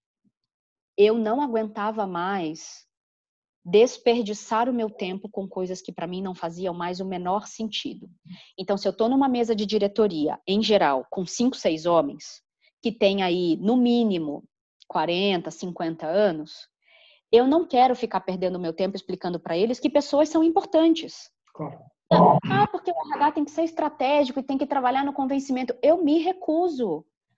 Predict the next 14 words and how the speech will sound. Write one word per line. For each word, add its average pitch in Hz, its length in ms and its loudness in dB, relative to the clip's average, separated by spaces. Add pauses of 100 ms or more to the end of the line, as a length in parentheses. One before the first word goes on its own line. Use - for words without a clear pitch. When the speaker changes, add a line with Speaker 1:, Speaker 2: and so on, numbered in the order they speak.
(120)
Speaker 1:
a 247 100 0
dizer 240 300 2
pra 262 200 4
homens 233 500 4
brancos, 220 760 2
héteros, 202 600 4
sabe? 247 500 2
É, 160 320 -2
do 190 200 -6
topo 294 280 0
da 294 100 2
cadeia 196 500 0
alimentar 175 580 -4
social, 165 640 -4